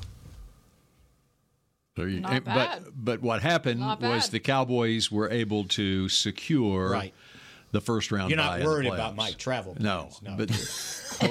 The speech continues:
Speaker 1: what we care about, what we care about is on that Chri-, that Christmas turned out to be very nice for the Cowboys because they were able to secure, uh, not only home field advantage but the first round bye in the playoffs.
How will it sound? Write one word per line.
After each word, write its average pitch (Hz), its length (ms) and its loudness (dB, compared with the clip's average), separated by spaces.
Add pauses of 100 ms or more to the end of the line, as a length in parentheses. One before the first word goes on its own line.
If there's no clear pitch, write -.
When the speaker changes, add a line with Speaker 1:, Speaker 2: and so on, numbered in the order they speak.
Speaker 1:
what 262 140 2
we 247 120 2 (120)
care 196 260 4
about, 101 460 0 (120)
what 160 200 -2
we 117 140 0
care 135 280 2
about 98 360 2
is 98 240 2
on 95 160 0
that 120 240 0
Chri-, 160 240 0
that 131 240 0
Christmas 143 400 2
turned 127 280 0
out 117 180 0
to 110 60 0
be 110 220 2
very 110 460 0
nice 110 280 0
for 92 140 -2
the 87 80 -2
Cowboys 78 680 -2 (260)
because 87 340 -2
they 87 120 -2
were 87 180 0
able 95 240 -2
to 92 180 -2
secure, 92 640 0 (640)
uh, 80 400 -4 (200)
not 90 200 -2
only 85 440 -4 (340)
home 123 260 2
field 104 240 0
advantage 87 680 -2
but 87 200 -4
the 87 80 -8
first 95 300 -2
round 85 280 -2
bye 80 280 -2
in 76 80 -6
the 76 80 -10
playoffs. - 640 -6